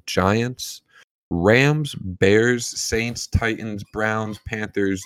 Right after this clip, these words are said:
Jets, Cardinals, Jaguars, Chargers, Dolphins, Cowboys, Buccaneers, Colts, Chiefs, Raiders, Bills, and Falcons. Um, two teams had a five hundred record, the Giants and the Rams.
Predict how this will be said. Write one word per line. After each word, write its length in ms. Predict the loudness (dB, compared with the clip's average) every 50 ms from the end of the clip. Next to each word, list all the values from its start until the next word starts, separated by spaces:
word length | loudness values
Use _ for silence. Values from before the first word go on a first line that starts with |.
| -12 -12
Jets, 340 | -6 -4 -2 -2 -4 -4 -8
Cardinals, 580 | -2 0 2 4 4 2 2 0 -2 -2 -4 -8
Jaguars, 640 | -10 -6 -4 -4 -2 0 0 -2 -2 -2 -6 -8
Chargers, 580 | -6 -4 0 2 2 2 2 0 0 -2 -2 0
Dolphins, 540 | 2 6 6 6 6 4 2 2 2 0 -2
Cowboys, 640 | 0 2 4 4 4 6 6 6 8 8 6 4 0
Buccaneers, 760 | -4 _ 4 4 6 6 4 2 2 2 2 2 2 0 -4
Colts, 500 | -2 2 6 6 6 6 4 -2 -14 -16 _
Chiefs, 420 | -6 0 4 4 4 4 0 -6 -12 -10 _
Raiders, 580 | 2 4 8 8 8 8 8 6 6 2 -2 -6 -16 -20 _ _ _ _ _ _ _ _ _ -8 -4 4
Bills, 460 | 6 8 10 10 10 10 8 6 4 0 0
and 200 | 0 0 0 -4
Falcons. 800 | -6 -4 -2 -2 -2 -4 -6 -10 -16 -16 -18 -20 -20 -20 -20 _ _ _ _ _ _ _ _ _ _ _ _ _ -20 -20 -20 -20 -20 -20 -20 -20 -20 -20 -20 -20 -20 _ _ _
Um, 640 | 2 4 4 6 4 4 4 4 4 2 0 -2 -4 -8 _ _ _ _ _ _ -18 -10
two 220 | -2 2 2 2
teams 460 | 2 2 -2 -2 -2 -2 -2 -2 0 0
had 120 | 0 0
a 60 | 0
five 280 | 0 4 4 4 4 4
hundred 240 | 0 -2 -2 -2 0
record, 420 | 0 -2 0 0 -2 0 0 0
the 80 | -2 -2
Giants 560 | -4 -4 -4 -2 0 0 0 0 -2 -6 -8
and 100 | -8 -6
the 60 | -4
Rams. 800 | -4 -2 -2 -2 -2 -4 -4 -6 -8 -8 -12 -12 -14 -16 -18